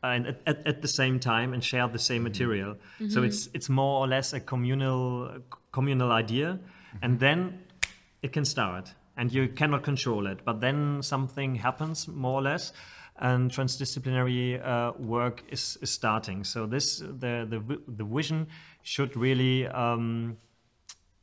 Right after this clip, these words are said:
Speaker 1: integrate, uh, all the different work conditions for different artists. So me, for example, as a theater maker, um, I, I know a lot of things about dance, of course, and about fine arts and about video, but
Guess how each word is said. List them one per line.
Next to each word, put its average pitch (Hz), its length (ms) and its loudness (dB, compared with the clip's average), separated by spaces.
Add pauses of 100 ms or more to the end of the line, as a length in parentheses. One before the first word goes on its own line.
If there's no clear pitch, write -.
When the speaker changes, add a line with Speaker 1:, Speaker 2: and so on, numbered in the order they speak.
(260)
Speaker 1:
integrate, 117 920 0
uh, 117 420 2
all 113 260 -2
the 117 100 -2
different 120 720 -4 (160)
work 117 480 0
conditions 104 800 0 (120)
for 107 140 0
different 107 640 -4
artists. 101 480 -4
So 104 200 -2 (300)
me, 131 440 4
for 127 180 0
example, 120 400 2
as 110 60 0
a - 80 -14
theater 135 380 0
maker, 127 520 2 (420)
um, 110 920 4 (160)
I, 113 420 0
I 117 320 2
know 143 380 6
a - 20 6
lot 139 160 6
of 139 100 0
things 151 240 2
about 131 280 2
dance, 135 400 4
of - 140 -12
course, 131 320 0
and 127 140 -4
about 123 280 -2
fine 123 320 0
arts 123 380 0
and 127 100 -2
about 123 220 0
video, 123 500 2
but 120 240 0